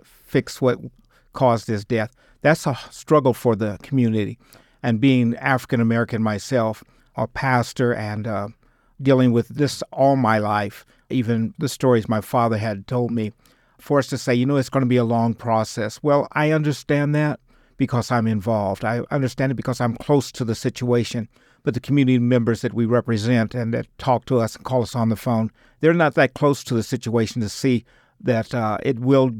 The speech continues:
take a long process. So I'm not happy with how slow the pace is going. And what really makes it slower is the stumbles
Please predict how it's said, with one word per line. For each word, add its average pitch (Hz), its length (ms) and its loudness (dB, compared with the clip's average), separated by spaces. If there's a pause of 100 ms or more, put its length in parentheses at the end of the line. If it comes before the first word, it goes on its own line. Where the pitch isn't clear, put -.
(220)
take 135 160 2
a 127 60 2
long 117 320 2
process. 131 920 -2 (380)
So 117 340 2 (320)
I'm 156 240 2
not 165 240 2 (760)
happy 147 360 0
with 120 220 2
how 127 200 0
slow 127 600 0 (140)
the 127 120 -6
pace 131 380 -2
is 107 140 -4
going. 110 420 -4 (260)
And 139 280 0
what 139 140 2
really 143 280 4
makes 127 300 2
it 113 120 0
slower 123 480 0
is 110 240 -2
the 117 160 -4
stumbles 117 920 -2